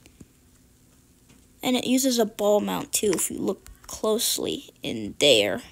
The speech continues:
so. And it's pretty much original. It's got the brass screws. You know, the chain connector is original and all that, so. All right. There's the light.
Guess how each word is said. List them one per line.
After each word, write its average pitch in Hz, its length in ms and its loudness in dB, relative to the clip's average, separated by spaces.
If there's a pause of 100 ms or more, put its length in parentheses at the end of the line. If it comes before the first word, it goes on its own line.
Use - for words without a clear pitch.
so. - 380 -8 (960)
And 269 320 4
it's - 220 0
pretty - 240 -2
much 185 240 -2
original. - 400 -2
It's - 100 -2
got - 140 -4
the 185 100 -6
brass 196 460 2
screws. 233 840 0 (380)
You - 160 -12
know, - 160 -8
the - 80 -10
chain 226 300 -2
connector - 460 -4
is 196 120 -4
original 190 500 -2
and 185 120 0
all 175 180 2
that, 175 260 0
so. 120 300 0 (560)
All 208 100 -4
right. 214 360 2 (920)
There's 196 180 2
the 175 80 -4
light. 185 340 0